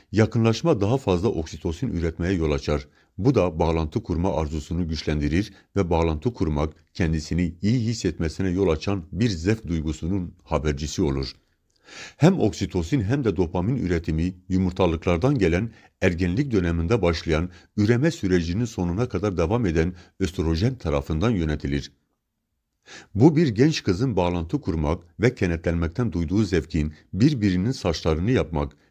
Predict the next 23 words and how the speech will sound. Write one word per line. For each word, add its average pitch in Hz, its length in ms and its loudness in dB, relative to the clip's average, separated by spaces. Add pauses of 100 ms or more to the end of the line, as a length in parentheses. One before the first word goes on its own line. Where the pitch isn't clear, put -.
(120)
dedikodu, 80 640 0 (160)
birlikte 87 440 0
alışverişe 82 680 -2
çıkmak, - 480 -6 (320)
ergenlik 107 480 2
öncesi 90 400 0
döneme 87 360 -2
kıyasla 92 540 0 (180)
gün 123 200 2
geçtikçe 85 760 -2 (160)
artması 78 460 -2
demektir. 73 500 -2 (840)
Bu, 117 400 4
kokain 95 460 2
ya 123 160 2
da 92 180 0 (100)
eroin 95 460 2
bağımlılarının 82 880 0
uyuşturucu 98 640 0
kullandıklarında 82 840 0
aldıkları 82 520 -2
dopaminin 80 580 -2
aynısıdır. 80 640 -2